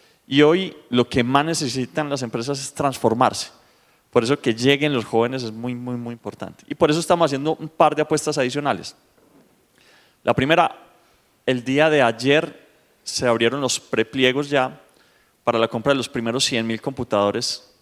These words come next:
que va a entregar la ciudad a jóvenes de la ciudad. Entonces son cien mil computadores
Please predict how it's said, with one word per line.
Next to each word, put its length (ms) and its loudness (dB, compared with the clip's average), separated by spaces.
que 100 -6
va 80 0
a 20 -2
entregar 300 0
la 100 -2
ciudad 260 0
a 60 0
jóvenes 420 2
de 80 -4
la 80 -4
ciudad. 240 -10
Entonces 160 -16
son 220 -10
cien 320 -2
mil 140 -2
computadores 840 -2